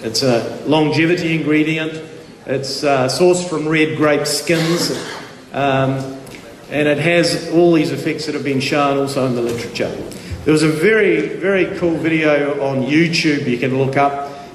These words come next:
which showed how, uh, resveratrol with, with rats on treadmills,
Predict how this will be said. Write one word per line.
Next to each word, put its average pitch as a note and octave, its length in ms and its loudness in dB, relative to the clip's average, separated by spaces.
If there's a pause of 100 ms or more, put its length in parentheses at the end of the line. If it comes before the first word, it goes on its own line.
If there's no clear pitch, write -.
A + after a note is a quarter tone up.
which C#3 180 0
showed D3+ 720 2
how, C#3 640 0 (280)
uh, C3 460 2
resveratrol D3 960 4
with, - 440 -4
with A#2 160 -2
rats C3+ 400 0
on A#2+ 160 -2
treadmills, A#2+ 920 -2